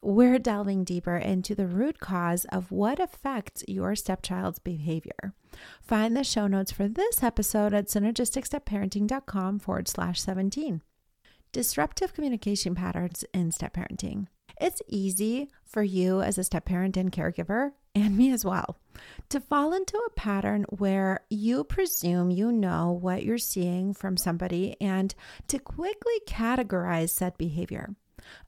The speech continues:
especially if you perceive it to be negative for you in some way, whether it's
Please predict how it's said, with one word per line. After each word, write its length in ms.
especially 840
if 260
you 80
perceive 520
it 120
to 80
be 120
negative 600
for 200
you 240
in 140
some 200
way, 340
whether 320
it's 340